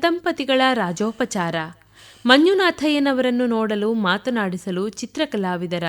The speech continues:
ಹಿಂಡು ಬರುತ್ತಿತ್ತು. ಅವರು ತಮ್ಮ ಪರಿಚಿತರಲ್ಲಿ ವಿಚಾರ ವಿನಿಮಯಕ್ಕೆ ಹೋಗುವುದಿತ್ತು. ಆಗೆಲ್ಲ ಭಾಗೀರಥಿಗೆ ಅಮಿತ ಉತ್ಸಾಹ,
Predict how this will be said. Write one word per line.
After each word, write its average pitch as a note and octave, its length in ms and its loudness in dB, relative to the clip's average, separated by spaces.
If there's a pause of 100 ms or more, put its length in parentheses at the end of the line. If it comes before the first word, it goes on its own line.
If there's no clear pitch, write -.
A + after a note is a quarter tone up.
ಹಿಂಡು G#3 640 -4 (120)
ಬರುತ್ತಿತ್ತು. F#3 760 -6 (360)
ಅವರು F3+ 420 -2
ತಮ್ಮ E4 340 2
ಪರಿಚಿತರಲ್ಲಿ C#4 880 0
ವಿಚಾರ A3 460 -2
ವಿನಿಮಯಕ್ಕೆ G3+ 680 -2
ಹೋಗುವುದಿತ್ತು. G3+ 1000 -6 (540)
ಆಗೆಲ್ಲ A4+ 460 6 (180)
ಭಾಗೀರಥಿಗೆ C4+ 960 0
ಅಮಿತ C#4 440 -4 (100)
ಉತ್ಸಾಹ, F#3 480 -2